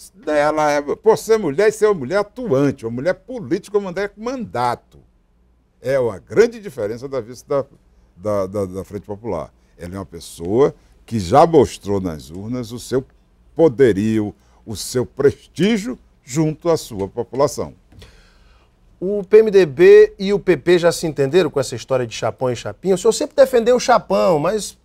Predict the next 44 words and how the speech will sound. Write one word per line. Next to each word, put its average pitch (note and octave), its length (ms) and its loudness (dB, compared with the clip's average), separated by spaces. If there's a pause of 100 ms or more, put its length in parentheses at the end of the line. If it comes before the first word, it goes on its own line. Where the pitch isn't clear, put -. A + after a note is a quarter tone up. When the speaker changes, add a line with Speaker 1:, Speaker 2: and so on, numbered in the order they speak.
(120)
Speaker 2:
as F#3 300 -4
colunas G3+ 320 -4
políticas F#3+ 400 -4
diziam, F#3 240 -6
não, A#3+ 320 -6
que G3+ 80 -18
o - 20 -14
Bistein F#3+ 380 -6
que F#3+ 120 -12
ainda F#3 340 -8
queria E3 180 -4
defender D#3+ 320 -4
uma D#3 100 -4
chapa D3+ 300 -8
pura D#3 240 -4
do C#3 100 -10
P A2 160 -10
P. F3 360 -4 (240)
E - 40 -10
aí, E3+ 160 0
como E3 200 -4
é F3 40 2
que E3+ 80 -16
ficou E3 220 -4
essa D3 160 0
Speaker 1:
Veja D#4 240 -2
Speaker 2:
questão? F#2+ 100 -8
Speaker 1:
só, D#2+ 400 -8
ô, G#2+ 300 0
ô, C#3+ 140 8
Alan, A#2+ 280 0
essas B2 280 -10
coisas B2+ 260 -4
são F#2+ 140 -10
muito G2 240 -14
engraçadas. F2+ 520 -12 (1080)
É, G#2 280 -2
é, F#2 840 -4 (840)
o A3+ 160 0
entendimento F#2+ 840 0
que A#2 80 -16
nós G#2+ 240 -6
sempre - 340 0
tivemos, F2+ 760 -12